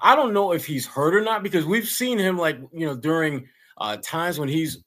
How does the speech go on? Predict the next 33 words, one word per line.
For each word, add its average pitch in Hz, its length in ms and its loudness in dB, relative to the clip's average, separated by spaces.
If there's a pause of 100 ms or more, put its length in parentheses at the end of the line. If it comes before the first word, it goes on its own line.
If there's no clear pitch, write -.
(140)
you 131 100 -14
know, 110 180 -14
off 160 260 2
the 147 60 -6
court, 156 320 0
he's 131 200 -6
riding 143 320 0
the 139 80 -4
bike 127 360 -4
and, 143 100 -4
and 139 260 -6
maybe 160 220 0
there's 165 180 -2
some 143 160 -8
kind 131 140 -6
of - 80 -14
physical 151 460 -4
issue 143 240 -8
going 147 180 -2
on. 147 140 -4 (240)
But 147 160 0 (340)
either 196 560 0
he, 349 480 -6 (920)
regardless 262 500 2
of 220 60 -4
whether 208 180 2
he's 175 160 2
hurt 151 220 2
or 220 40 2
not, 269 300 -4 (220)
he 339 560 -4
is 156 220 -2
not 214 440 0